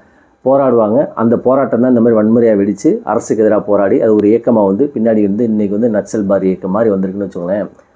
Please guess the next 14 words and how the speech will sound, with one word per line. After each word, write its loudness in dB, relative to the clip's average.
அப்ப 0
இதற்கு 2
அடிப்படையான 2
காரணம் 0
யார் 2
அப்படின்னா, -4
இந்த -4
ஆட்சியாளர்கள் 0
தான், -8
அப்பப்போ -2
தோன்றக்கூடிய 2
இந்த 2
அரசு -2
தான். -4